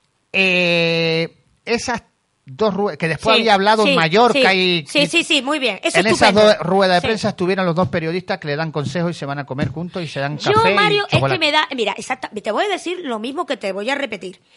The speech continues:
Speaker 2: que yo hablo de Cervera en, de primera mano, o sea, yo tiene un comportamiento que no me parece lógico
Speaker 1: Pero
Speaker 2: y
Speaker 1: eso
Speaker 2: yo
Speaker 1: no, pero eso
Speaker 2: le
Speaker 1: es
Speaker 2: digo,
Speaker 1: importante
Speaker 2: "Cervera,
Speaker 1: también para
Speaker 2: no
Speaker 1: llevar
Speaker 2: me
Speaker 1: un
Speaker 2: parece
Speaker 1: equipo.
Speaker 2: bien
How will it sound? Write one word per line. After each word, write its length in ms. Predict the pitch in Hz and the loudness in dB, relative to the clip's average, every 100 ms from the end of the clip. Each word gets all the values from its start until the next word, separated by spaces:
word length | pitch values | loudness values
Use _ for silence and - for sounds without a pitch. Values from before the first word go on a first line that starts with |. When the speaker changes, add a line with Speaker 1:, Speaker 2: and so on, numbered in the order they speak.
| - - - - _ _ - | -20 -20 -20 -20 _ _ -6
Speaker 2:
que 200 | 226 214 | -4 -2
yo 320 | 370 381 - | 2 2 2
hablo 420 | 285 311 320 359 262 | 4 4 4 -2 -4
de 180 | 277 254 | -6 -4
Cervera 580 | - 220 247 381 403 - _ _ | -4 -6 -2 0 0 -2 _ _
en, 200 | 285 247 - | -6 -6 -4
de 160 | 254 | -4
primera 380 | 254 254 392 381 | -4 -2 -2 -4
mano, 400 | 247 262 240 196 | -6 -2 -2 -2
o 40 | - | -8
sea, 140 | - - | -10 -10
yo 460 | - 415 320 - _ _ _ | -2 2 2 0 _ _ _
tiene 220 | 370 427 | -2 -2
un 40 | 370 | -4
comportamiento 760 | 381 - 330 311 285 247 254 | -6 -4 -4 -2 -4 -6 -6
que 80 | 254 | -6
no 80 | 240 | -8
me 100 | 233 | -6
parece 300 | 226 220 247 | -6 -6 -6
lógico 260 | 190 - | -6 -6
Speaker 1:
Pero 140 | - - | 0 0
Speaker 2:
y 40 | |
Speaker 1:
eso 100 | 349 | 4
Speaker 2:
yo 80 | 453 | 4
Speaker 1:
no, 220 | 453 302 - | 4 2 -6
pero 200 | 120 110 | -12 -8
eso 140 | 127 294 | -2 2
Speaker 2:
le 60 | |
Speaker 1:
es 60 | 320 | 4
Speaker 2:
digo, 120 | 381 | 4
Speaker 1:
importante 320 | 370 269 226 | 4 4 4
Speaker 2:
"Cervera, 200 | 359 403 - | 4 4 4
Speaker 1:
también 260 | 202 240 | 4 4
para 220 | 277 254 | 4 6
Speaker 2:
no 60 | 202 | 6
Speaker 1:
llevar 140 | 202 220 | 6 4
Speaker 2:
me 40 | |
Speaker 1:
un 60 | 226 | 4
Speaker 2:
parece 240 | 370 392 - | 4 4 4
Speaker 1:
equipo. 60 | 381 | 4
Speaker 2:
bien 200 | 359 381 | 6 4